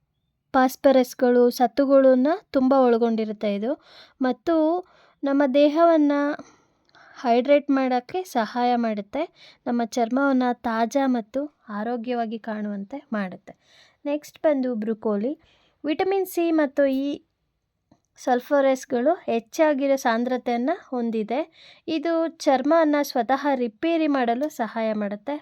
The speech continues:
ಮತ್ತು ಸ್ಕಿನ್ನನ್ನ ರಕ್ಷಣೆ ಮಾಡುತ್ತೆ. So, ಇದರಿಂದ ಔಟರ್ ಲುಕ್ಕು ನಮ್ಮ ಸ್ಕಿನ್ನು ತುಂಬಾನೇ ಚೆನ್ನಾಗಿರುತ್ತೆ. ನೋಡಿದ್ರಲ್ಲ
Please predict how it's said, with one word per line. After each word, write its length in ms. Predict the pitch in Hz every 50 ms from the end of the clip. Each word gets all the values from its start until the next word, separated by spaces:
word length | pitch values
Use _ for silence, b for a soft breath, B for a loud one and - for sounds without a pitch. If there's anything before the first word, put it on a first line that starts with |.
| - _ 240
ಮತ್ತು 220 | 226 214 220 226
ಸ್ಕಿನ್ನನ್ನ 500 | 214 - - - 277 269 277 269 262 269 302 330 330 _ _ _ _ -
ರಕ್ಷಣೆ 500 | 233 220 214 214 - - 285 254 247 233
ಮಾಡುತ್ತೆ. 400 | 226 214 202 196 196 196 - 269 269 B B B B B B B
So, 220 | - - 339 339
ಇದರಿಂದ 360 | 339 285 339 339 370 359 349 339 320 320 311 294 - 226
ಔಟರ್ 400 | 220 254 294 285 - 311 294 277
ಲುಕ್ಕು 280 | 269 269 269 - 320
ನಮ್ಮ 220 | 302 269 240 233 233
ಸ್ಕಿನ್ನು 380 | 226 - - 262 247 262 302
ತುಂಬಾನೇ 480 | 302 - 277 254 247 240 240 233 233 226
ಚೆನ್ನಾಗಿರುತ್ತೆ. 720 | - - 226 208 214 214 208 202 208 202 202 - - 294 294 b b b b b b b -
ನೋಡಿದ್ರಲ್ಲ 500 | 311 339 381 392 359 359 339 320 311